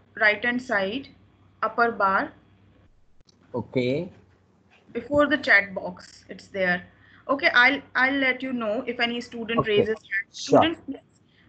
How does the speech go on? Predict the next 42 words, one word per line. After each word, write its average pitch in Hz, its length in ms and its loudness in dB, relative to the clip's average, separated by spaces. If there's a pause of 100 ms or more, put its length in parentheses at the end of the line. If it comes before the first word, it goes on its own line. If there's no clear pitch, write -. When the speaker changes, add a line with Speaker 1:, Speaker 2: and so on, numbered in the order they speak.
Speaker 1:
uh, 214 180 6
try 247 300 2
to 330 120 -6
see 277 220 -4
the 285 100 -2
graph 240 320 2
number 269 300 4
one 247 260 2
and 320 160 2
let 247 180 4
us 294 140 0
know 262 240 -2
whether 254 260 0
it 254 140 -4
is, 269 160 -2 (200)
uh, 202 320 2
strategy 240 400 0
Speaker 2:
Yeah. 208 180 10
Speaker 1:
of 269 120 -4 (480)
profit 247 340 -2
Speaker 2:
Yeah. 233 80 0
Speaker 1:
unlimited 247 500 2 (340)
or 370 80 -10
what 277 220 0
it 254 100 -10
is 254 160 -10
showing. 185 460 -4 (720)
Speaker 2:
Sure. 175 500 6 (100)
These 175 280 4
are 208 120 8
the 202 180 0
six - 400 -8
basic 156 500 0
positions 170 680 -2
have 165 180 4
been 165 200 2
given, 131 440 2 (920)
A, 208 280 10
B, 208 260 -6
C, 196 520 -2
D, 175 560 -4
E, 147 240 2